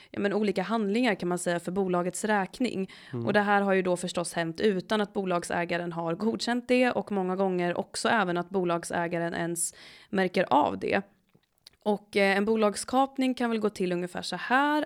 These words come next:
Speaker 1: att bedragarna skickar in en ändringsanmälan till Bolagsverket där man fyller i att, eh, sittande styrelse och V D avgår,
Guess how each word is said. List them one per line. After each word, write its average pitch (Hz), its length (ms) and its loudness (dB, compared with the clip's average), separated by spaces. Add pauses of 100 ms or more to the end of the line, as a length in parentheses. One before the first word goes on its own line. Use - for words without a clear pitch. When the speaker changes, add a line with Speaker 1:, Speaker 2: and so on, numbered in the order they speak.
Speaker 1:
att - 460 -4 (420)
bedragarna 240 680 4
skickar 226 260 0
in 185 220 0
en 175 380 0
ändringsanmälan 180 840 -2
till 185 100 -10
Bolagsverket 254 960 0
där 180 220 2
man 180 140 0
fyller 180 280 -2
i 170 220 0
att, - 320 -8
eh, 185 140 -2
sittande 185 440 -6
styrelse 180 520 -4
och 190 200 -8
V 170 140 0
D 170 120 -2
avgår, 214 520 2